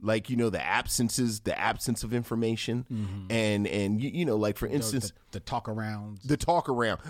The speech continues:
Speaker 1: Like, what, <laughs> what we determine in my house is who I really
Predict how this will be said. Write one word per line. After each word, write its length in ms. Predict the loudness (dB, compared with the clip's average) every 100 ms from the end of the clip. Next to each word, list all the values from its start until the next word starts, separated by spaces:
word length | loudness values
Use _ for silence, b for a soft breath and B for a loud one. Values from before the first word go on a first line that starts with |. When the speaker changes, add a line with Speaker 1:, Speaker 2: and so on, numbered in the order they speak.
| 0
Speaker 1:
Like, 260 | 2 2
what, 180 | 0 -2 0
<laughs> 400 | -4 -4 -8 0
what 180 | 2 2
we 140 | 0
determine 440 | 0 -2 0 2
in 140 | 2 2
my 180 | 2 2
house 420 | 0 -2 -4 -12 b b -2
is 180 | -2
who 140 | 0 -2
I 160 | 2 2
really 760 | 2 -2 -4 0 2 2 -2